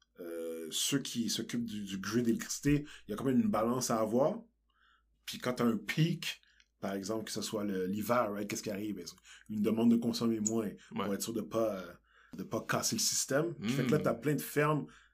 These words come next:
Speaker 1: de, de, de, de coins qui, qui pop. Ça strain la prévision qu'ils ont habituelle, right ?
Speaker 2: OK.
Speaker 1: Puis c'est pas juste un petit comme, ah, ben, euh,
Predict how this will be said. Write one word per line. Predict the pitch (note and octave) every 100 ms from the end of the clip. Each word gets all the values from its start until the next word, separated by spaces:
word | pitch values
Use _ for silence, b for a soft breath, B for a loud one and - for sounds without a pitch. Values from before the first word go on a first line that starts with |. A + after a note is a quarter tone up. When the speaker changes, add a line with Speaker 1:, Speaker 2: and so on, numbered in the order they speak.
| b
Speaker 1:
de, | - G#2+ G#2
de, | G2+ G2+
de, | F#2 F#2+
de | F#2+
coins | - C#3 C3+
qui, | A#2 - G#2+ G2
qui | -
pop. | A#2 C#3+ E3 - _ b b b b
Ça | - G#2
strain | - - F3 F3 D#3 A#2 A#2 B B B _ _
la | A2 G#2+
prévision | - D3 C#3 A#2 C#3 C#3+
qu'ils | - A2+ A#2+
ont | A#2+
habituelle, | - - C3 G#2 F#2
right ? | F2+ A#2 -
Speaker 2:
OK. | A#2+
Speaker 1:
Puis | A#2 C3 B B B _ -
c'est | B2 C3+
pas | F#3
juste | G3
un | C4
petit | A#2 - D3+
comme, | B2+ A#2 A#2
ah, | B2
ben, | A#2 G#2+
euh, | G2+